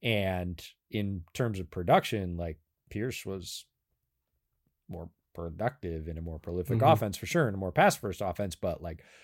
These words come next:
Speaker 1: that gap is, is not large. We talk about how thin that gap can be between players at the top of the draft and players even out of the draft, but here we're talking about two guys that are in, you know, second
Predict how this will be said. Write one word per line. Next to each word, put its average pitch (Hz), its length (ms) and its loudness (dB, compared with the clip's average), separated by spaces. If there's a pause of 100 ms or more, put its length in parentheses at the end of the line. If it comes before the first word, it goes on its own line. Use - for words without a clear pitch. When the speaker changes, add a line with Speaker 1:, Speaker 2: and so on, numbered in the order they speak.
(360)
Speaker 1:
that 123 280 6
gap 139 300 8
is, 101 280 0
is 95 240 -4
not 107 380 2
large. 80 400 -4
We 98 80 -6
talk 95 260 -4
about 82 300 -2 (140)
how 92 200 0
thin 95 240 -4
that 85 180 -6
gap 82 240 -6
can 85 120 -8
be 82 140 -4
between 80 560 -8
players 85 360 -6
at 73 60 -10
the - 80 -20
top 113 240 0
of 107 40 -6
the 104 60 -4
draft 92 360 -2
and 82 120 -8
players 85 340 -6
even 95 160 -4
out 147 180 4
of 117 60 0
the 98 60 -4
draft, 85 380 -6
but 82 140 -8
here 156 160 6
we're 120 100 6
talking 101 320 0
about 87 300 -2 (500)
two 208 160 4
guys 117 440 6
that 101 140 -2
are 95 140 0
in, 92 300 -2 (120)
you 104 120 -4
know, 76 360 -6 (500)
second 120 540 0